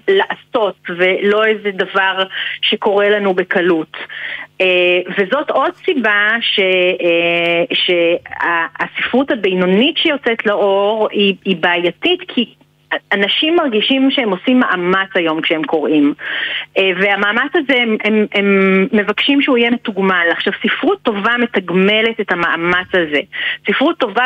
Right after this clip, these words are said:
בסופו של דבר, עשרים, שלושים דקות לתוך הקריאה, היא מייצרת יותר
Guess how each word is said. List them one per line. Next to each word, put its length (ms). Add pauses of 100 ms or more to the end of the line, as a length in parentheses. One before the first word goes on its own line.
בסופו 400
של 120
דבר, 480
עשרים, 540
שלושים 440
דקות 380
לתוך 360
הקריאה, 560 (380)
היא 100
מייצרת 640
יותר 320